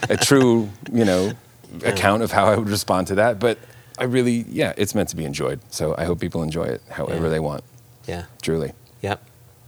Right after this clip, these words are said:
Speaker 2: Yeah, that's, that, that's great. Can I get back to, there's a specific note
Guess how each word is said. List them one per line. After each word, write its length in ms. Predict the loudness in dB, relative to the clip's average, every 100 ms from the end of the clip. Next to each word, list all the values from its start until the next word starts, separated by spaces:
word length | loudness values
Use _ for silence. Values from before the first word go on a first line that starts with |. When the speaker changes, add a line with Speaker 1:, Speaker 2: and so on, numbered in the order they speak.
| -8
Speaker 2:
Yeah, 200 | -6 -4
that's, 220 | -6 -8
that, 220 | -10 -8 -10 -12
that's 160 | -12 -10
great. 280 | -6 -6 -8 -14 -20 -20 -20 -20 -20 -20 -20 -10
Can 140 | -4
I 40 | -2
get 200 | -2 -2
back 340 | 0 0 -4
to, 720 | -2 0 2 2 0 -2 -4 -8 -4
there's 220 | -2 0
a 60 | 2
specific 680 | 0 0 0 0 -4 -8 0
note 300 | 2 2